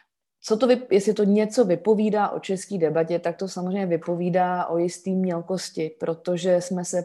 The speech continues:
po, eh, osmnácti letech, eh, členství v E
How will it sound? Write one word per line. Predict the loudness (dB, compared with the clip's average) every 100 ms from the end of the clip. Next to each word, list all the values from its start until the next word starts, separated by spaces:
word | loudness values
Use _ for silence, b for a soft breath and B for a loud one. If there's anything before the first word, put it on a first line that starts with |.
| 0
po, | 2 2 0 B B B B _ -8
eh, | -4 -2
osmnácti | -4 -4 -2 0 -2 -4 0
letech, | 0 2 0 0 -4
eh, | -4 -4
členství | -4 -2 -2 -4 -6 -6
v | -4
E | -6